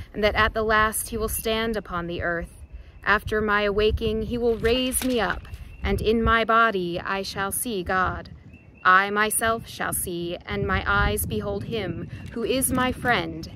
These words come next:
and not a stranger." For none of us has life in himself, and none becomes his own master when he dies. For if we have life, we are alive in the Lord, and if we die, we die in the Lord.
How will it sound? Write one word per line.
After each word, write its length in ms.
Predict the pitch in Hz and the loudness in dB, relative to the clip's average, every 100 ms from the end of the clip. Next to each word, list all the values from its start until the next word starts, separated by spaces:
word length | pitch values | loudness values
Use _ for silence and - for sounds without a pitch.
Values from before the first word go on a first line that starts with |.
| - | -12
and 240 | 202 196 196 | -8 -4 -2
not 420 | 208 180 165 - | 0 0 -2 -8
a 80 | - | -8
stranger." 720 | - 202 196 190 180 170 165 - - - - - - - - - - _ _ _ - - - - | -6 -4 -2 -2 -4 -6 -8 -14 -18 -16 -16 -16 -20 -20 -20 -20 -20 _ _ _ -20 -20 -20 -8
For 360 | 254 247 233 214 | 2 6 6 4
none 240 | 226 247 | 2 2
of 100 | 262 | 4
us 240 | 208 196 - | 2 2 0
has 220 | 208 190 | 0 2
life 360 | 190 185 202 | 4 2 2
in 160 | - 202 | -4 -4
himself, 540 | 202 196 202 160 160 - - - - - - | -2 -2 2 2 0 -6 -4 -4 -4 -10 -4
and 160 | 202 | 0
none 260 | 196 196 208 | 2 2 0
becomes 460 | 208 214 214 208 226 | -2 -2 -2 -2 -2
his 160 | 208 | 2
own 180 | 220 220 | 2 2
master 520 | 220 233 - 180 170 | 0 -2 -2 -4 -2
when 180 | 170 170 | -2 -4
he 140 | 170 | -2
dies. 560 | 190 190 165 160 160 - - - - | 0 2 2 -2 -6 -8 -14 -20 -10
For 180 | - 220 | 2 4
if 240 | 208 220 220 | 4 2 2
we 140 | 233 | -2
have 320 | 214 214 220 | 2 2 2
life, 460 | 208 196 180 175 - | 2 2 2 -2 -2
we 160 | 214 | 0
are 200 | 202 214 | 4 6
alive 480 | 214 208 175 175 170 | 6 6 4 4 -2
in 100 | 185 | -4
the 80 | 185 | -4
Lord, 480 | 180 190 170 165 - - - | -2 -2 -2 -6 -12 -20 -12
and 200 | - 208 | -4 -2
if 220 | 190 220 214 | 2 0 0
we 180 | 240 | -4
die, 560 | 220 233 214 180 170 175 | 0 2 2 2 -2 -8
we 200 | - 214 | -4 -4
die 480 | 202 214 190 165 160 - | 2 2 4 2 -4 -6
in 120 | 185 | -4
the 80 | 185 | -2
Lord. 500 | 190 185 160 160 | -2 -2 -4 -8